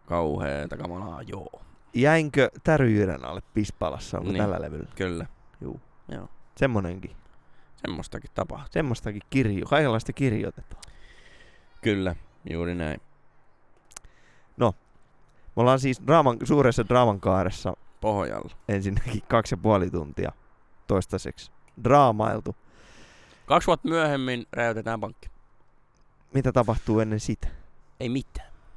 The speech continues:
Speaker 1: Tuhat yhdeksänsataayhdeksänkymmentä ja tuhat yhdeksänsataayhdeksänkymmentäkaksi ilmestyy Pam Pam Pauli vaan kokoelman levy, soolo,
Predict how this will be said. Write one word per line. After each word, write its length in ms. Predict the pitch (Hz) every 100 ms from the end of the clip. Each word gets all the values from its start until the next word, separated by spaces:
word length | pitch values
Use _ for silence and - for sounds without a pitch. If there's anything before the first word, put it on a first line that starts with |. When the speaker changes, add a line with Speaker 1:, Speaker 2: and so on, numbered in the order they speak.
| - - - - _ -
Speaker 1:
Tuhat 180 | 131
yhdeksänsataayhdeksänkymmentä 840 | 165 165 131 - 127 131 - 104 95
ja 80 | 98
tuhat 160 | 101
yhdeksänsataayhdeksänkymmentäkaksi 840 | 101 - - 90 87 87 - 95 90
ilmestyy 320 | 90 - 90
Pam 200 | 90 95
Pam 140 | 90
Pauli 280 | 85 90 87
vaan 200 | 85 85 -
kokoelman 520 | 104 - 110 92 87
levy, 200 | 85 80
soolo, 400 | - 90 87 73